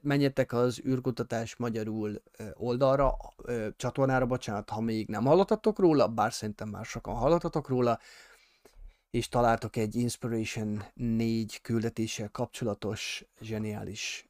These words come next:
összefoglalót. És szerintem ennyi volt részünkről mára a MaxQ. Ö,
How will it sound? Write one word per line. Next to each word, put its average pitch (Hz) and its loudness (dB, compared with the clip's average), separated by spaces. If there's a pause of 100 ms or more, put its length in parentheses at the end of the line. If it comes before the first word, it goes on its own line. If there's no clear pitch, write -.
összefoglalót. 98 -8 (1400)
És 208 6
szerintem 160 4
ennyi 160 4
volt 113 2
részünkről 113 0 (160)
mára 117 0
a 107 -6
MaxQ. 214 2 (1400)
Ö, 180 10